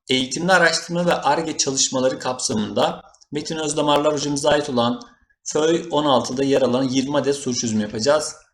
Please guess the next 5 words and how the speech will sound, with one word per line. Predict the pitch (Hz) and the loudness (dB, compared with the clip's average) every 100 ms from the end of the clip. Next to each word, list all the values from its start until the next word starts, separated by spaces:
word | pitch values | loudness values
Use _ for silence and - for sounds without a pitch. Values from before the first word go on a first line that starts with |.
| _ - | _ -6
Hazırsanız | 185 180 143 123 107 104 | -4 -2 -4 -2 -2 -2
hemen | 151 143 139 147 - _ | -2 0 0 -2 -14 _
başlıyorum. | 127 113 104 - - 98 _ _ _ - _ - _ - | 0 0 0 -4 -8 -16 _ _ _ -20 _ -20 _ -8
Birinci | 202 180 143 | -4 -2 0
soru, | - 131 175 196 | 0 2 0 -2